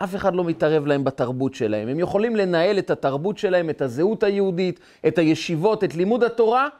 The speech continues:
כמו שהם רוצים. נפוליאון, אם הוא מנצח, יש שוויון זכויות. יהיה ליהודים המון זכויות, המצב הכלכלי ישתפר, אבל הוא מתערב גם בתכנים של התרבות היהודית.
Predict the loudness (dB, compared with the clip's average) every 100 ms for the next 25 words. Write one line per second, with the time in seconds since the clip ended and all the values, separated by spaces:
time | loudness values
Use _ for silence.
0 | _ _ _ -6 -4 -2 -4 -4 -8 -10
1 | -16 _ _ _ _ _ _ -8 -6 -2
2 | 0 0 0 -2 -2 -2 -4 0 2 0
3 | -2 -12 -8 -6 -6 -6 -2 0 0 -4
4 | -6 -4 -4 -4 -8 -20 _ _ _ _
5 | -4 0 2 2 2 0 -2 -2 -4 -6
6 | -2 2 2 0 -2 -2 -2 -2 -4 -2
7 | -2 -4 -4 -2 2 0 -2 -10 _ _
8 | _ -6 -2 0 2 0 -2 -8 -10 -8
9 | -6 -4 -2 -2 -2 -2 -2 -2 -6 -10
10 | -4 -2 0 0 -2 -6 _ _ _ -4
11 | -2 0 -2 -2 -2 0 2 0 0 -4
12 | -8 -12